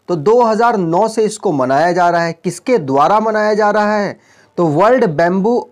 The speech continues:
ऑर्गेनाइजेशन है एक, उसके द्वारा मनाया जाता है।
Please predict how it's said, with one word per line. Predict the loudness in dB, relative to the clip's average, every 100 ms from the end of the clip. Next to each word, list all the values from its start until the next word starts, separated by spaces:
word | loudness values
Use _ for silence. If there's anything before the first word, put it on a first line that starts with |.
| -4
ऑर्गेनाइजेशन | 0 0 0 0 0 -2 -2 -4
है | -2 -2
एक, | -2 -4 -12 _ _ -10
उसके | -8 -2 0
द्वारा | 0 0 -2 -8 _
मनाया | -4 -2 0 0
जाता | 0 -4 -6 -10
है। | -10